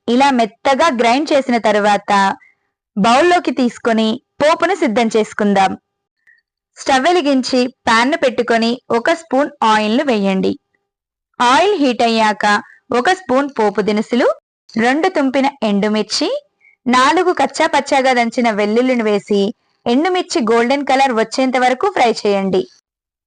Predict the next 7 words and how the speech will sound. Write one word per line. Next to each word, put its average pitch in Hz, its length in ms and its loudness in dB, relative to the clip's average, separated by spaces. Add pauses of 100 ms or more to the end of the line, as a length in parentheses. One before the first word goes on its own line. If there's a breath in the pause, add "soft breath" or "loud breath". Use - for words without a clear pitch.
(200)
ఎండుమిర్చి 359 520 0
గోల్డెన్ 247 360 0
కలర్ 247 240 2
రాగానే 214 520 0 (360)
రెండు 269 260 0
రెమ్మల 269 320 2 (100)
కరివేపాకు, 214 840 0